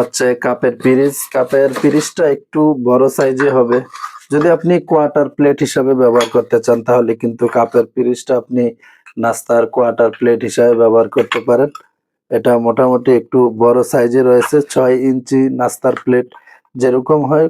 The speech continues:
কাছাকাছি হবে। পিরিচটা দেখেন, এটা ছয় পিস।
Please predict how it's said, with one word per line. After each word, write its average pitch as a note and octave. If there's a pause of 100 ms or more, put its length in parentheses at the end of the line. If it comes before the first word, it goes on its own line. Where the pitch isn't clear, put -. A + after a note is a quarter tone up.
(120)
কাছাকাছি C3
হবে। B2+ (340)
পিরিচটা B2 (100)
দেখেন, B2+ (100)
এটা A2 (220)
ছয় A#2
পিস। G#2